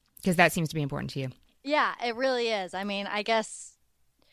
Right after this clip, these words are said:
Speaker 2: you know, when you asked me earlier why I read, I think I said all these rambling things, but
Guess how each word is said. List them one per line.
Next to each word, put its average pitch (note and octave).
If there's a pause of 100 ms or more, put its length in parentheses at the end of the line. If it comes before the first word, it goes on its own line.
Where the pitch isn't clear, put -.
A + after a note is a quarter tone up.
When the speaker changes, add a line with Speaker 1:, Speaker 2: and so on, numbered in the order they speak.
Speaker 2:
you A3
know, A3
when G#3+
you A3+
asked A3
me G#3
earlier G#3+
why F#3+
I F3+
read, F3+
I E3
think F3
I F3
said F3+
all E3+
these F3+
rambling F3+
things, G3
but F#3+